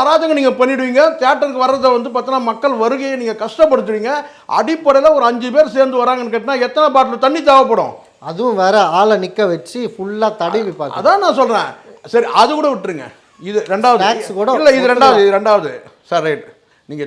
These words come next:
Speaker 1: தியேட்டர்ல நான் இன்னொன்னு சொல்றேன். டிக்கெட்டு கொடுக்குற இடத்துல எதுக்கு கிட்டத்தட்ட வந்து பைல்வான் மாதிரி போடுறீங்க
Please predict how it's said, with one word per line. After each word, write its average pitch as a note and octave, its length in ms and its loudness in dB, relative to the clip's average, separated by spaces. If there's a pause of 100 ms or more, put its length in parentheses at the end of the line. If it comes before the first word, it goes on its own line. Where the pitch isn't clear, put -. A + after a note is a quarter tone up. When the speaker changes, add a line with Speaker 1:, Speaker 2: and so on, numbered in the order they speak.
Speaker 1:
தியேட்டர்ல A3 400 -2 (720)
நான் D3 160 -10
இன்னொன்னு G#3 380 -6
சொல்றேன். C3+ 280 -12 (460)
டிக்கெட்டு B3+ 420 -8
கொடுக்குற F3+ 300 -4
இடத்துல F3+ 260 -6 (640)
எதுக்கு G4 400 -4
கிட்டத்தட்ட C4 480 -8
வந்து A#3 160 -12 (160)
பைல்வான் C4 400 -4
மாதிரி B3 320 -6
போடுறீங்க F#3+ 320 -8